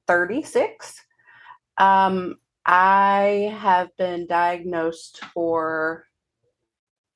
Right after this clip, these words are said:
gosh, seven years now. Um, I was first diagnosed with type three, or what used to be called type three. Now I think it's hypermobility type Ehlers-Danlos syndrome. And then, um,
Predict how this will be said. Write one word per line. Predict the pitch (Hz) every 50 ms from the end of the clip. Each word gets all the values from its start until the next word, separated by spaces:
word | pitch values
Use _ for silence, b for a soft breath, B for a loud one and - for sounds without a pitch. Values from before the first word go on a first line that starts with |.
| _ _ -
gosh, | - 156 160 139 127 151 - - - - - - - - _ _ _ _ _ _ _ _ _ _ _ _ _ _ _ _ _ _ _
seven | _ - - - 185 170 175 180 208 247 269 285 320 320 311 320 330 320 311 330
years | 339 349 359 370 359 370 - -
now. | 381 381 392 415 453 453 453 B B B B B B B B B B B B -
Um, | - 196 196 196 190 185 185 -
I | - 190
was | 202 208 202
first | - 196 202 - - -
diagnosed | 254 254 269 277 285 240 269 311 - -
with | 294 277 -
type | - - 214 233 233 - _
three, | - 202 196 208 226 269 330 359 359 - _ _ _ -
or | - 185 185 180 170 - - -
what | - 165 165 196 185 160
used | 175 190 196 - -
to | -
be | 185 175 175
called | - - 165 151 151 151
type | - 165 151 151 -
three. | - - 147 151 185
Now | 185 156 139 151
I | 156
think | - 160 156 139
it's | 110 -
hypermobility | - - - - 143 135 143 - - - - 101 110 104 - - - -
type | - - - - - - _ _ _ _ _ _ _ _ -
Ehlers-Danlos | 147 131 139 151 160 151 - - - - 120 139 127 139 135 -
syndrome. | - - 127 143 143 - 170 226 285 311 - b b b b b b b b b -
And | - 196 196 190 190 196 190 190
then, | 202 202 208 220 226 233
um, | 226 220 214 208 208 202 208 202 208 208